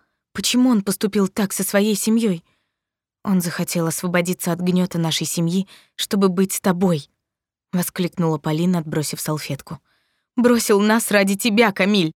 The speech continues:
«Ему не следовало это делать», пробормотала Камиль. «Что за человек так поступает с теми, кто его любит?» В растерянности она потянулась к Полин,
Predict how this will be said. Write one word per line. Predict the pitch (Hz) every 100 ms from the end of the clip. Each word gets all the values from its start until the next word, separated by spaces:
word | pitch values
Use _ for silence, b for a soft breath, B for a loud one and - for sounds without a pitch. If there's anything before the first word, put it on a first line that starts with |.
| _ _ _ _ _ _ _ _ _ _ _
«Ему | 185 170 170
не | 170 170
следовало | - 185 180 170 170
это | 165 160 175
делать», | 175 165 165 - _ _ _ _
пробормотала | 185 170 165 165 - 151 151
Камиль. | 165 156 143 - _ _ _ _ _ _ _
«Что | - - - 185
за | 180
человек | - 196 190 190 185
так | - 160
поступает | - - 185 - 170 -
с | -
теми, | - 180
кто | 190 - 185
его | 175 180
любит?» | 175 180 151 - _ _ _ _ _ _ _ _ -
В | 180
растерянности | 180 - - 185 175 160 -
она | 165 165
потянулась | 165 - 165 165 165 -
к | -
Полин, | 156 156 180